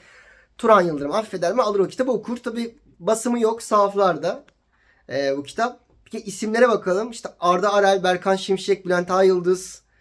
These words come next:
Can Erol, Elif Şeyda Doğan, Melida Tüzünoğlu, Onur Selamet, Ozan Çınar, Özgür Can,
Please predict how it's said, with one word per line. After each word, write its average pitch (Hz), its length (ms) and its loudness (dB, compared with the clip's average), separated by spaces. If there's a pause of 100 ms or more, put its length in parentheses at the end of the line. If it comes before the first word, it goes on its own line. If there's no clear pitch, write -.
(580)
Can 196 220 6
Erol, 202 360 0
Elif 190 200 -4
Şeyda 165 440 -2
Doğan, 180 280 -2
Melida 180 440 -4
Tüzünoğlu, 208 580 0
Onur 185 240 4
Selamet, 190 540 0
Ozan 170 340 2
Çınar, 214 360 -2
Özgür 160 500 -4
Can, 202 280 -2